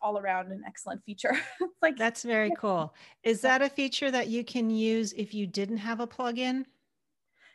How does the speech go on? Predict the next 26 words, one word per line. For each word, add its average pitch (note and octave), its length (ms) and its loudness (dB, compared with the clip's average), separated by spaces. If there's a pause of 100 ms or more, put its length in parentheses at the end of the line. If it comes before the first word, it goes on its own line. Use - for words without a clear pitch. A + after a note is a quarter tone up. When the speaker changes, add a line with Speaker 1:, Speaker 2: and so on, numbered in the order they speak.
Speaker 1:
Yeah, A3+ 180 4
so - 180 -4
you B3+ 200 2
can E4 220 0
run B3+ 240 8
that A#3 380 4
even B3 220 4
if C#4 80 2
you're C#4 80 2
not A3 240 0
plugged A3 240 0
in, G3+ 380 0
and A3 120 0
the G#3+ 60 -2
car B3+ 300 4
will G#3 340 0
stop C4+ 480 0
running G#3 280 2
it G3+ 240 -2
when A3 140 -4
your G#3 80 0
battery's G#3+ 380 2
at G#3 100 -8
twenty F#3+ 240 -8
percent. F#3 420 -6
So G3+ 200 -2